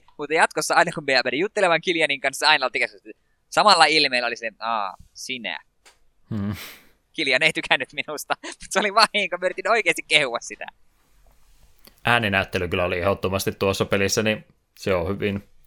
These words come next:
Speaker 2: ikää nähnyt, että ei se ole huonontunut ehdottomasti. Ihan ammattiääninäyttelyitä, niin siellä on tosiaan se itse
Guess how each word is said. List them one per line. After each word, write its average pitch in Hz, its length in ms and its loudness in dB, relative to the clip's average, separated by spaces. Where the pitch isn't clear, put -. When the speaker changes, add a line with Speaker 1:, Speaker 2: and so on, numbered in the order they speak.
Speaker 2:
ikää 98 300 2
nähnyt, 98 320 -2
että 113 220 -4
ei 101 100 0
se 101 220 4
ole 95 80 2
huonontunut 98 540 0
ehdottomasti. 98 640 -6
Ihan 101 200 0
ammattiääninäyttelyitä, 95 1120 -2
niin 104 80 -2
siellä 98 240 0
on 95 60 0
tosiaan 92 520 -4
se - 200 -4
itse 98 380 -2